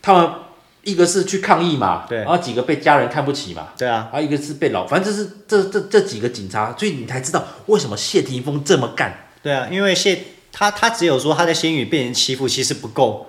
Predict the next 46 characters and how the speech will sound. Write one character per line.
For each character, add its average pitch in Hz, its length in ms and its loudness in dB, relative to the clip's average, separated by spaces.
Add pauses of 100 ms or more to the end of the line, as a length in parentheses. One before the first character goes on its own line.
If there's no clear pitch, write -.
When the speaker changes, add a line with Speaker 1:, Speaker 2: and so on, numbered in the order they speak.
Speaker 1:
不 135 100 -2
够。 160 100 4
Speaker 2:
因 151 80 8
为 190 40 6
他 190 120 4
其 165 180 0
实 151 220 -2
有 143 160 4
很 117 240 -2
多 139 460 2 (360)
Speaker 1:
他 170 120 -2
那 175 160 4
几 - 140 -8
个 110 80 -4
弟 147 180 -4
兄 139 280 0
都 160 80 2
倒 135 120 6 (100)
霉 85 140 -6
了。 92 60 -10
Speaker 2:
对， - 100 -16 (240)
所 214 200 4
以 202 80 8
他 208 140 2
们 185 120 0
才 143 140 0
会 147 120 -2
变 156 120 0
成 120 80 -4
一 117 80 -4
个 120 100 0
team， - 260 -6 (160)
Speaker 1:
所 - 80 4
以 - 20 4
才 160 160 2
是 170 80 2
这 185 140 0
么 147 100 0
恨 - 180 2
那 156 80 2
个 147 60 0
老 202 140 4
板 202 180 0
嘛。 - 180 -12
Speaker 2:
对 131 80 2
啊。 113 200 2